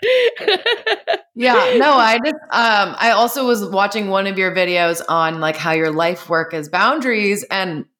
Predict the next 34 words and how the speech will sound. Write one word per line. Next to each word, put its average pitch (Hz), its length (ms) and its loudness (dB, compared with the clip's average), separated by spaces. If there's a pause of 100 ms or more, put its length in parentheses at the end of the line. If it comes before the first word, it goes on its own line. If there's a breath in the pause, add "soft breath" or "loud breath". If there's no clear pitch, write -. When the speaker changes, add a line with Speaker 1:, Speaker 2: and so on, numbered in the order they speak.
(120)
Speaker 2:
I 202 140 0
resonate 185 400 2
Speaker 1:
Yes. 170 100 0
Speaker 2:
with 180 160 0 (320)
what, 190 340 -2
that 185 200 -2
anxious 202 420 -4
thing 185 300 -2
so 185 200 -2
much, 175 340 -2
but 185 120 -2
also 175 440 0
the 143 160 2
Speaker 1:
Mm. - 40 -8
Speaker 2:
boundaries, 175 720 0
like, 165 240 -2 (760 loud breath)
I 202 220 0
was 202 180 -4
not 175 340 -2
taught 170 320 -4
boundaries 165 480 -2
growing 156 320 -2
up. 254 220 -2
So 202 260 2
Speaker 1:
Mm. 196 80 -10
Speaker 2:
for 190 140 0
me, 240 500 0
like, 208 300 -2 (100)
I 208 260 2 (160)
have 240 140 0
a 214 60 -2
fear 214 440 -2
of, 214 120 0
like, 185 200 -2